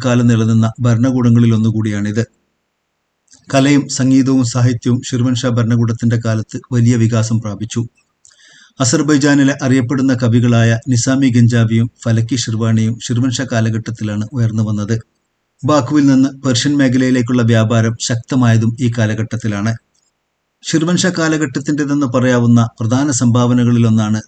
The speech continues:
താത്തി പേർഷ്യൻ എന്ന സങ്കരഭാഷ. കുർദുകളുമായും നെസ്റ്റോറിയൻ ക്രിസ്ത്യാനികളുമായും മികച്ച ബന്ധമായിരുന്നു ഈ കാലഘട്ടത്തിൽ നിലനിന്നത്.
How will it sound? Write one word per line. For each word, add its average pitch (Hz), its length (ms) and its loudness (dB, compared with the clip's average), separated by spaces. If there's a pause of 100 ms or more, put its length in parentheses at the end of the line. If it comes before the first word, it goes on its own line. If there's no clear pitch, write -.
(140)
താത്തി 120 280 0
പേർഷ്യൻ 123 400 -2 (100)
എന്ന 110 220 0 (100)
സങ്കരഭാഷ. 110 680 -4 (800)
കുർദുകളുമായും 123 840 2
നെസ്റ്റോറിയൻ 131 520 -2
ക്രിസ്ത്യാനികളുമായും 117 880 2
മികച്ച 117 300 2
ബന്ധമായിരുന്നു 110 800 2
ഈ 120 140 0
കാലഘട്ടത്തിൽ 107 580 -4
നിലനിന്നത്. 101 560 -4